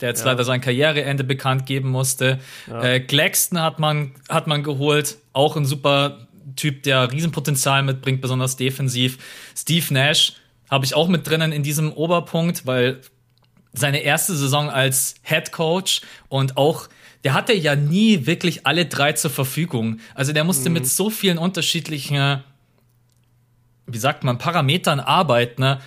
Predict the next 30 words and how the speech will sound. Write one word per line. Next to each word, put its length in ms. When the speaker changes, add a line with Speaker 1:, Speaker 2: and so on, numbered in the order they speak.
Speaker 1:
Mal 240
war 140
Kyrie 320
Irving 340
fünf 240
Spiele 300
nicht 180
dabei, 400
dann 200
war 100
Kevin 280
Durant 420
wieder 200
sechs 320
Wochen 220
raus, 260
jetzt 160
ist 180
James 240
Harden 300
verletzt 540
und 340
du 80
hast 180
im 100
Endeffekt, 680
musst 240
du 20
immer 280
gucken, 300